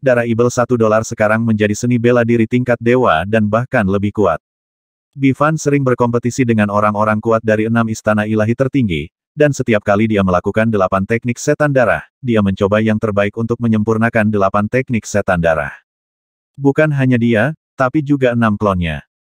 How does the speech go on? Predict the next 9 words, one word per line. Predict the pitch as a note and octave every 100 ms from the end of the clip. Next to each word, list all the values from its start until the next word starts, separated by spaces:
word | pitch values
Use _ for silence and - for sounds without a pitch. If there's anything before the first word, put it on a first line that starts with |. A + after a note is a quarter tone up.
| _
Dengan | C#3+ C#3 D#3
upaya | D#3 C#3 B2 B2+
bersama | C3+ A#2+ A#2+ A#2
mereka, | A#2 A2+ G#2+ F#2+ G2+ C3 _ -
delapan | B2 A#2+ C3+ C3
teknik | C3 C3+ C3
Ibel | A#2
satu | A2 A#2 A2+ A2
dolar | G#2+ A2